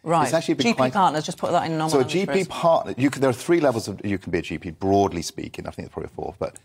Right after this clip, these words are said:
Speaker 2: there can be, uh, a locum. That G P comes in and decides the hours she or he wishes to work, and the practice can hire them for those hours.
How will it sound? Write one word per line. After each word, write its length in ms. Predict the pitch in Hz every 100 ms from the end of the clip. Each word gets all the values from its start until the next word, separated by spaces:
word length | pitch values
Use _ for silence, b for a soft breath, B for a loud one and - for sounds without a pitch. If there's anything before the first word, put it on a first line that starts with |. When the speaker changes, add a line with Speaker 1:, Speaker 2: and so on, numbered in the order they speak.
| B B -
Speaker 2:
there 100 | 110
can 180 | 113
be, 380 | 101 104 98 95
uh, 180 | 92 87 -
a 80 |
locum. 540 | 107 117 98 - 107 156 - -
That 220 | 123 -
G 180 | 107 101
P 260 | - 98
comes 300 | 87 104 98
in 140 | 98 92
and 180 | 90 -
decides 420 | 95 101 90 85
the 120 | 92
hours 300 | 85 90 -
she 200 | - 101
or 120 | 90
he 160 | 90 82
wishes 400 | 85 - 82 -
to 220 | - -
work, 340 | 87 165 202
and 100 | 90
the 40 | 87
practice 360 | - 92 -
can 140 | - 82
hire 180 | 87 85
them 120 | 82
for 100 | 87
those 240 | 76 76
hours. 360 | - 80 110